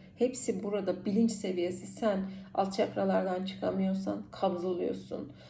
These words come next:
Öfke, sinir, kızgınlık, kırgınlık, alıp veremediğin bir duyguların içerisinde cebelleşiyorsun. O kısır döngüde kalıyorsun. Geldin mi kalbe?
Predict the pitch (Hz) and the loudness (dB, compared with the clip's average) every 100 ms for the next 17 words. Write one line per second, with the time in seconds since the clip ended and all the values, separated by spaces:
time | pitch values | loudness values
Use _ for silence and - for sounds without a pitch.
0 | - - 196 190 202 202 208 202 - 202 | -6 -2 -2 -2 -2 0 0 -2 -8 -4
1 | 196 202 202 202 196 - 214 190 196 202 | -2 -2 -2 -4 -6 -10 -8 -4 -4 -2
2 | 202 196 - 185 202 208 202 196 190 214 | -4 -6 -8 -6 -4 -4 -4 -4 -2 -4
3 | - 233 226 220 220 208 196 208 202 214 | 0 2 2 2 0 -2 -4 -4 -2 0
4 | 220 208 196 202 - 220 208 196 190 202 | 0 -2 -6 -10 -8 -6 -4 -4 -4 -2
5 | 196 202 - - - - 196 - 208 208 | -4 -6 -6 -8 -8 -8 -8 -6 -4 -4
6 | 208 196 196 196 196 208 196 190 190 - | -4 -4 -4 -2 0 0 -2 -6 -6 -10
7 | - - - - 196 196 208 302 311 - | -16 -20 -20 0 4 4 4 2 0 0
8 | 214 190 185 185 185 | 0 2 2 0 0